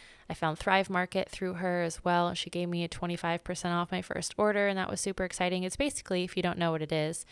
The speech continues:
Thrive market dot com is, um, just a,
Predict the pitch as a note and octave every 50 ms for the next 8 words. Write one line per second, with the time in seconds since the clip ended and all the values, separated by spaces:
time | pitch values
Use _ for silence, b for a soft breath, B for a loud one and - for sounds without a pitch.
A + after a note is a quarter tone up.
0 | B B B B B B B B - - G3 F#3 F#3 - F#3+ F3 F3 - F#3 -
1 | - F3 - - - - F3+ E3+ E3 E3 E3 - - _ - F3 E3 E3 E3 D#3+
2 | D#3+ E3 E3+ - - - B B B B B B B B B B B _ - F#3+
3 | F3+ F3 E3 E3 E3 E3+ F3+ F#3+ - _ _ _ _ _ _ _ _ _ _ _
4 | _ _ _ _ - - G3 - - - F#3 F#3 F3+ F3 E3+ F3 E3+